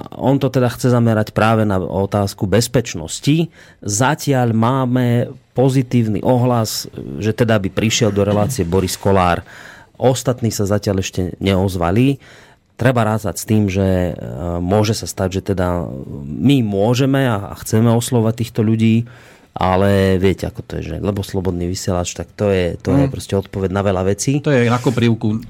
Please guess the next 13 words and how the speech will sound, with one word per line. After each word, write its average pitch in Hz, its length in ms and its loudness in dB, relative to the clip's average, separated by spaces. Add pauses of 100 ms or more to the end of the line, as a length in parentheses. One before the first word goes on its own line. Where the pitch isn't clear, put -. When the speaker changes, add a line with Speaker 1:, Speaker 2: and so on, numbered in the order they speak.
(120)
Speaker 2:
neprenosnú. 117 720 0 (360)
Speaker 1:
<laughs> 120 360 -6
Čiže, 107 320 -4 (540)
e, - 160 -14 (320)
čiže 156 260 0
uvidíme, 117 480 -2
no. 92 180 -4
Tá 120 280 2
relácia 123 400 0
by 117 100 0
mala 117 220 2
byť, 107 240 -2
e, - 120 -12